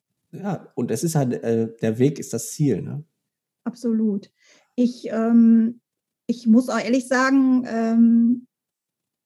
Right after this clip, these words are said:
Speaker 2: ich bin auch am Anfang, hab ich mich auch echt schwer getan. Was ist vielleicht noch mal so ein, so ein Tipp von mir, ähm, mich aufzunehmen?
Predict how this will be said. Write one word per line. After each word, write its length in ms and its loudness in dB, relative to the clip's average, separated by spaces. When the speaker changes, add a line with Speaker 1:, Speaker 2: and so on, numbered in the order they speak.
Speaker 2:
ich 200 -4
bin 300 6
auch 360 -6
am 200 -2
Anfang, 680 0
hab 160 2
ich 120 0
mich 220 4
auch 160 -8
echt 200 -4
schwer 420 2
getan. 960 2
Was 160 -4
ist 160 -12
vielleicht 300 0
noch 100 4
mal 200 2
so 100 -2
ein, 240 2
so 80 -4
ein 100 0
Tipp 220 -4
von 240 4
mir, 520 10
ähm, 720 6
mich 340 2
aufzunehmen? 800 -2